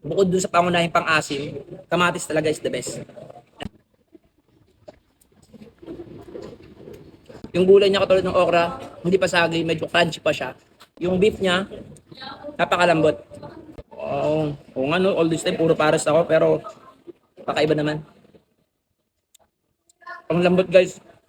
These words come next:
Panalo to sa sixty pesos. The best. Subukan naman natin, guys, ang kanilang, ah, overload sinigang pares na baka. Bukod sa meron siyang buhay na taba, yan yung nagme-melt sa dila kanina pa. Tama, guys, oh. Yan, yan, napakalambot, oh.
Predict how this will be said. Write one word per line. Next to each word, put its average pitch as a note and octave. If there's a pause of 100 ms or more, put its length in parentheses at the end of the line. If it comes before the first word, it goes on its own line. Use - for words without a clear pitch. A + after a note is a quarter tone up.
(480)
Panalo G3+
to A3+
sa G#3+
sixty F#3+
pesos. F3+ (240)
The F#3
best. - (720)
Subukan A3
naman G#3+
natin, G#3
guys, G3+
ang F#3
kanilang, F3
ah, D#3
overload A3
sinigang F#3
pares E3
na D#3+
baka. D3+ (240)
Bukod F#3
sa G#3
meron F#3+
siyang F#3
buhay F3
na F#3
taba, F3+
yan F3+
yung E3+
nagme-melt D#3+
sa D#3+
dila D#3
kanina D3+
pa. D#3
Tama, D#3
guys, C#3+
oh. A#2 (720)
Yan, A#2+ (320)
yan, A2+ (160)
napakalambot, B2+
oh. -